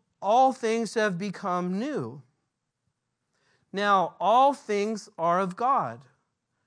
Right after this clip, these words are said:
who has reconciled us to himself. So that's what happens when we become new creations in Christ. If we're in Christ, we've been reconciled.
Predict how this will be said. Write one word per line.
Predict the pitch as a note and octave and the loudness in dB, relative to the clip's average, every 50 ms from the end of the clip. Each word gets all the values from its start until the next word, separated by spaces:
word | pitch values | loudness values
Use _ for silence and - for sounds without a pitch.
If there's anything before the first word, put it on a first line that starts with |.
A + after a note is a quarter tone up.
| _ _ _ _ _ _ _ _ _ _ _ _ _ _ _ _ _ _ _ _ _ _ | _ _ _ _ _ _ _ _ _ _ _ _ _ _ _ _ _ _ _ _ _ _
who | - A3 A3 | -6 -4 0
has | G#3 G#3+ G3+ G3+ G3 E3+ D#3 - | 2 2 2 2 0 -2 -6 -10
reconciled | - E3 D#3+ G3 G3+ A3 A#3 - - B3+ A#3+ A#3+ - - - A3 G#3+ G#3+ A3 A3 G3 | -10 -6 -2 0 0 0 0 -2 -4 -6 -6 -6 -6 -4 0 2 2 2 2 2 0
us | F3+ F#3+ F#3+ G3+ F#3+ - | 0 -2 -2 -2 -4 -6
to | - - G3 F3+ F3+ | -12 -10 -8 -6 -4
himself. | F#3+ F#3+ F#3 - - B3+ B3 G3 C#3+ - | -4 -6 -6 -6 -4 -2 -2 -2 -2 -4
So | - - F3+ | -8 -10 -6
that's | E3+ F3+ F#3 A3 A3 - - - _ _ _ _ _ _ _ _ _ | -4 -2 -2 -2 -2 -4 -10 -20 _ _ _ _ _ _ _ _ _
what | - G3 G#3 G#3+ | -6 -4 -4 -4
happens | G3 G#3 B3+ C#4+ D4+ - - G3 F#3+ F#3+ F3+ - - - _ _ _ _ _ _ _ _ _ _ _ | -4 -4 -4 -4 -4 -4 -4 -6 -6 -6 -8 -10 -14 -20 _ _ _ _ _ _ _ _ _ _ _
when | F3+ G3+ G#3+ | -6 -4 -2
we | G3+ A3+ A3 G#3+ | -2 -2 -4 -4
become | F3+ F#3 G#3 F#3 - G#3+ F#3+ G3 G3 | -4 -6 -8 -8 -6 -6 -6 -4 -4
new | F#3+ F#3 | -6 -6
creations | E3+ - - E3+ E3 F3 E3 - G3 G3 F#3 F#3 | -8 -8 -8 -8 -8 -8 -8 -10 -10 -10 -10 -10
in | G3+ G3 | -12 -12
Christ. | - - B3+ C#4+ C#4 F3 B2 - _ _ _ _ _ _ _ _ - | -12 -14 -14 -14 -14 -16 -18 -20 _ _ _ _ _ _ _ _ -14
If | E3 E3+ - | -14 -10 -8
we're | G3 G3 F#3+ G3 | -6 -4 -2 -2
in | G#3+ A#3 A3+ | -2 -4 -4
Christ, | - - C4+ C4+ B3+ G#3 - - _ _ _ _ _ _ _ | -6 -6 -4 -4 -4 -4 -6 -10 _ _ _ _ _ _ _
we've | - F#3+ A3 F#3+ F3 | -8 -6 -6 -4 -2
been | A3 A3 A3 G#3+ G#3+ | -2 -4 -4 -4 -2
reconciled. | G#3+ A3+ B3+ C4+ C4 - B3+ A3 G#3+ F3 - - E3+ D#3+ D3 C3+ A#2+ A2+ D3+ | -2 -2 -2 -2 -4 -8 -10 -10 -10 -10 -10 -8 -6 -6 -6 -8 -10 -14 -16